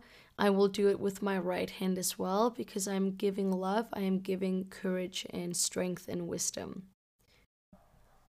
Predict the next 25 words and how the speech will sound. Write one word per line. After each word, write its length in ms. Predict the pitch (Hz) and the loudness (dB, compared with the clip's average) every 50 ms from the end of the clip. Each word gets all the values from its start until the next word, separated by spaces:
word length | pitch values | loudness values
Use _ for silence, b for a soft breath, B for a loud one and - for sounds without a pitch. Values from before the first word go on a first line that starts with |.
| _ _ - - | _ _ -2 0
Now 240 | 220 220 220 220 220 | 2 4 6 6 4
with 240 | 220 214 220 - | 4 2 0 0
my 160 | 220 208 202 202 | 0 2 2 4
left 380 | 196 196 208 214 196 - - | 4 4 4 2 0 -4 -4
hand 300 | - 220 220 220 220 208 | 0 2 2 4 4 4
representing 1160 | 214 208 196 196 - 202 196 - - 202 196 196 196 196 - - 196 196 196 190 190 190 185 190 - - - | 4 2 2 0 -2 0 2 2 2 2 0 0 0 -2 -2 -2 0 2 4 4 4 2 2 -2 -8 -8 -2
me 420 | 202 196 196 190 190 190 196 202 | 0 2 4 6 6 6 4 4
receiving 760 | 190 185 185 180 - - - 190 190 190 190 196 185 185 185 | 2 0 0 0 0 0 2 2 2 2 2 2 2 2 0
with 200 | 180 180 - - | -2 -4 -6 -8
curiosity 840 | - - 190 185 180 175 170 180 - - - 185 185 185 185 185 - - | -8 -4 -2 0 0 0 0 0 0 0 0 0 0 0 -2 -2 -4 -4
and 380 | 190 180 175 175 175 175 - - _ - | -6 -4 -4 -2 -4 -4 -6 -8 _ -4
openness, 800 | 185 185 175 - - 202 208 208 214 220 240 254 - - - B B B B B B B B B B B B | -2 -2 -2 -2 -2 0 2 2 2 2 0 0 -2 -4 -6 B B B B B B B B B B B B
whenever 380 | - 220 220 220 214 220 220 220 | 2 4 4 6 6 6 6 6
I 320 | 208 - 214 208 202 202 | 6 6 4 4 2 2
do 360 | 190 190 196 202 202 196 190 | 0 0 0 0 0 2 0
yoga, 720 | - 214 190 185 196 190 190 190 190 196 196 202 208 220 233 - - | -2 -2 -2 2 4 6 6 4 4 2 2 4 4 4 2 0 0
I 120 | - 202 202 | 0 2 2
salute 440 | 196 - 214 196 190 190 190 190 190 | 4 4 4 4 6 6 4 4 2
my 200 | 202 190 190 190 | 0 2 4 4
yoga 380 | 185 180 185 185 185 185 196 | 4 4 2 0 0 0 -2
teacher 560 | 190 - - 208 196 190 - - 226 226 226 220 - - _ - | -4 -2 -2 -2 -2 -2 -2 0 0 0 0 -2 -4 -18 _ -4
by 440 | - 196 190 190 190 190 190 190 190 190 - - - - _ _ _ _ _ _ _ _ _ - - - - | 0 2 2 4 4 4 4 2 2 0 -4 -10 -20 -20 _ _ _ _ _ _ _ _ _ -16 -14 -10 -4
always 340 | - 202 202 208 208 202 - | 0 2 4 4 4 4 2
having 360 | - 202 196 196 202 196 196 | 0 0 0 2 2 2 2
my 320 | 196 190 185 185 180 180 | 2 2 2 2 0 -2